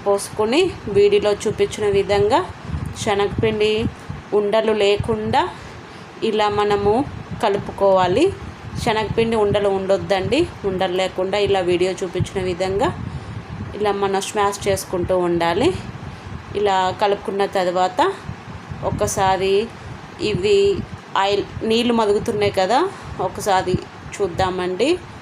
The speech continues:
మూత తీసి చూద్దాము. ఇలా నీళ్ళు మరుగుతున్నాయి కదా, నీళ్ళు మరిగిన, మరిగిన తర్వాత మనము వాటర్లో కలుపుకున్న శనగపిండిని ఇలా మరిగే వాటర్లో ఇలా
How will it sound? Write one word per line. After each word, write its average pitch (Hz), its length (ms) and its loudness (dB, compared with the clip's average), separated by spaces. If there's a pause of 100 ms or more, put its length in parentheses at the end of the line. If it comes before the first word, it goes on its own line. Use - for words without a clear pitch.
(220)
మూత 214 400 2
తీసి 214 260 0 (100)
చూద్దాము. 190 520 -2 (180)
ఇలా 190 180 4 (280)
నీళ్ళు 202 340 4
మరుగుతున్నాయి 180 640 0
కదా, 196 200 0 (560)
నీళ్ళు 190 300 2
మరిగిన, 180 300 0 (200)
మరిగిన 196 320 2 (120)
తర్వాత 185 440 0 (640)
మనము 190 360 0 (140)
వాటర్లో 190 420 2 (120)
కలుపుకున్న 190 640 0
శనగపిండిని 190 720 0 (800)
ఇలా 196 200 4 (460)
మరిగే 196 280 2 (120)
వాటర్లో 185 460 2 (720)
ఇలా 208 140 2